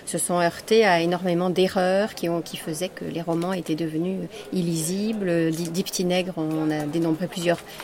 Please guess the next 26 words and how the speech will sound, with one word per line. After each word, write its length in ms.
erreurs 320
de 80
traduction 540
qui, 320
euh, 220
qui 160
rendaient 280
impossible, 540
euh, 60
la, 560
le 420
fait 160
que 120
les 80
meurtres 320
soient 140
perpétrés. 540
Donc, 260
enfin, 160
il 80
y 80
avait 100
vraiment 260
beaucoup 200
de 40
travail. 380